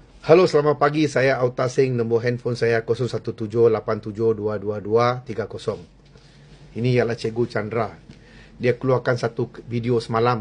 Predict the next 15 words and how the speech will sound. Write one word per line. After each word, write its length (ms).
ah. 100
Dulu 160
semalam, 560
I 160
tak 160
berapa 240
pasti. 400
Dia 100
tak 240
taruh 240
date 280
dan 180
time 180
sana. 320
Dia 180